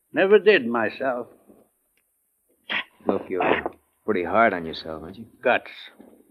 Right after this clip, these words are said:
Speaker 1: You've got guts, both of you. Guts. Never had any myself. Never.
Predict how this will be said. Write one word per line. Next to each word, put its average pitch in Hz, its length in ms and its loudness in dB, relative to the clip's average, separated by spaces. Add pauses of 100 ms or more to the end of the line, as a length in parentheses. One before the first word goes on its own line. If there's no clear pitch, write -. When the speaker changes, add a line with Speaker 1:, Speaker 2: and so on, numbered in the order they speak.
(560)
Speaker 1:
You've 160 320 -2
got 143 280 0 (120)
guts, 117 400 -2
both 127 300 -2
of - 140 -18
you. - 200 -18 (220)
Guts. - 220 -8 (960)
Never 123 320 -2
had 139 200 4
any 147 240 4
myself. 127 600 -4 (240)
Never. 98 520 -12